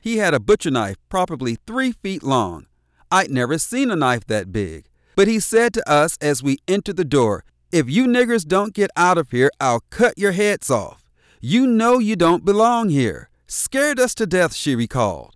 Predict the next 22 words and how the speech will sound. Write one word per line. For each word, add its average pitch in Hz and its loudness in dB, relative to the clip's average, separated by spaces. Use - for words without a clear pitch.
It 240 6
had 247 -2
a 175 -2
sign 233 0
outside 147 -2
that 113 -8
says, 113 -2
"Hamburgers 196 2
for 185 -2
sale," 117 0
and, 120 0
"You 101 -6
don't 139 0
belong 202 2
here?" 277 -2
she 247 -6
said. 285 -2
"I 185 4
still 262 0
feel 202 2
the 190 -2
pain, 160 -2